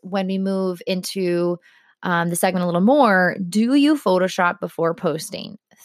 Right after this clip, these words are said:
Thirty-three percent said yes, while sixty-seven percent said no. So it's funny, I had a conversation with someone about photoshopping, and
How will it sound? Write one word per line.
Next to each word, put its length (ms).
Thirty-three 640
percent 580
said 280
yes, 540
while 220
sixty-seven 920
percent 480
said 220
no. 280
So 260
it's 200
funny, 200
I 60
had 180
a 40
conversation 640
with 180
someone 540
about 440
photoshopping, 840
and 520